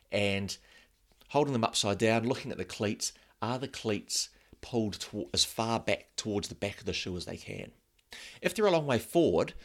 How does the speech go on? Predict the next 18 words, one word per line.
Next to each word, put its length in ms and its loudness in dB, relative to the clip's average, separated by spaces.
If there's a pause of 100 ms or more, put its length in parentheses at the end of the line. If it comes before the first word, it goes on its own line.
(380)
um, 400 2 (120)
what 140 2
it 60 -2
means 260 -2
is 140 0
that 140 0
you 180 0
will 220 -2
end 120 -2
up 120 -4
using 340 -2
your 160 -2
calves 640 -8
more 240 -6
than 120 -4
you 140 -2
need 280 -6
to. 240 -8